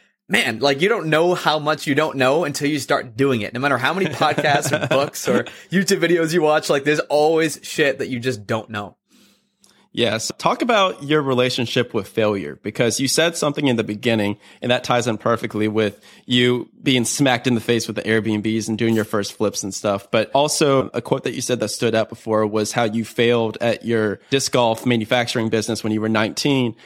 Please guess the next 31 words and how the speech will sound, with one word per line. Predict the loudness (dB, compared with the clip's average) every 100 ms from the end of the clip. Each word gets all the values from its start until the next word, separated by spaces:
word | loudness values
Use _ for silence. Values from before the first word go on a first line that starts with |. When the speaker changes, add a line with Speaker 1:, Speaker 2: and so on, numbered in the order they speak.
| -16 -2
Speaker 2:
And | 0
you | 2
said | 2 2
it | 2
in | 0
such | 0 0 0
a | -2
way, | 0 0 0 0
I | 0 0 0
immediately | 2 2 2 0 0 0
was | 0 -2
like, | -4
"This | -2 -4
is | -6
my | -8
person," | -2 -2 -2 -8 -14 _ _ -10
because | -2 -2 2
you | 0
were | 2
just | 0 0
like, | 0 0 -4 _ -20 _
"Oh | 0 2
yeah, | 2 0 0 -2 -4
I |
failed | 0 2 2
at | -2
that | -6 -8 -4
for | -2
sure. | 0 0 0 -6 _ 0
Duh. | 2 2 -2 -8 -6
Okay. | 0 2 2